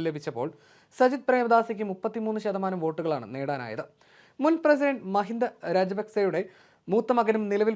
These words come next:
പാർലമെന്റ് അംഗവുമായ നമൽ രാജപക്സെക്ക് രണ്ടര ശതമാനം വോട്ടുകൾ ലഭിച്ചിട്ടുള്ളൂ. ആയിരത്തി തൊള്ളായിരത്തി എൺപത്തിയെട്ടിൽ സോഷ്യൽ സ്റ്റുഡന്റ്സ് അസോസിയേഷന്റെ ദേശീയ സംഘാടകൻ എന്ന നിലയിൽ ആരംഭിച്ച് മൂന്ന് പതിറ്റാണ്ടിലേറെ നീണ്ടതാണ് ദിസനായികയുടെ രാഷ്ട്രീയ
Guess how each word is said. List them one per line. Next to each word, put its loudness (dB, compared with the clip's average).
പാർലമെന്റ് 6
അംഗവുമായ 0
നമൽ 2
രാജപക്സെക്ക് 0
രണ്ടര 6
ശതമാനം 2
വോട്ടുകൾ 2
ലഭിച്ചിട്ടുള്ളൂ. -6
ആയിരത്തി 6
തൊള്ളായിരത്തി 4
എൺപത്തിയെട്ടിൽ -2
സോഷ്യൽ 2
സ്റ്റുഡന്റ്സ് -2
അസോസിയേഷന്റെ -2
ദേശീയ -4
സംഘാടകൻ -2
എന്ന -4
നിലയിൽ 0
ആരംഭിച്ച് -6
മൂന്ന് 2
പതിറ്റാണ്ടിലേറെ 2
നീണ്ടതാണ് -2
ദിസനായികയുടെ -2
രാഷ്ട്രീയ -6